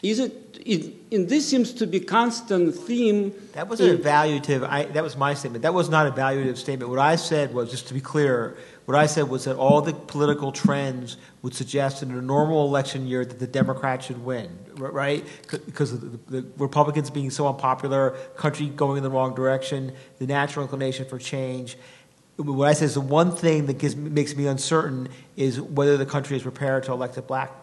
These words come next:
Speaker 2: man as president or not. I'm not saying it's a good thing or bad thing.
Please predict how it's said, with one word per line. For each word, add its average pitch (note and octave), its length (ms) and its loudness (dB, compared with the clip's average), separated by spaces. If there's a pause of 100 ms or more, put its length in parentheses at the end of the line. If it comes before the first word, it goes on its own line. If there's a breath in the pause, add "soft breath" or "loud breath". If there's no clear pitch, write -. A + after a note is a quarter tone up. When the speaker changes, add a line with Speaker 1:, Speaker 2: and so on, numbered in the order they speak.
(360)
Speaker 2:
man C3 260 -4
as C3 60 -10
president C3+ 280 -4
or C3+ 100 -2
not. B2+ 100 -2
I'm C#3+ 80 -4
not D#3 200 6
saying D3+ 180 4
it's B2+ 80 -6
a C3+ 60 -6
good D3 180 0
thing C#3 140 -2
or C3+ 80 -2
bad C3 260 0
thing. G2+ 180 -12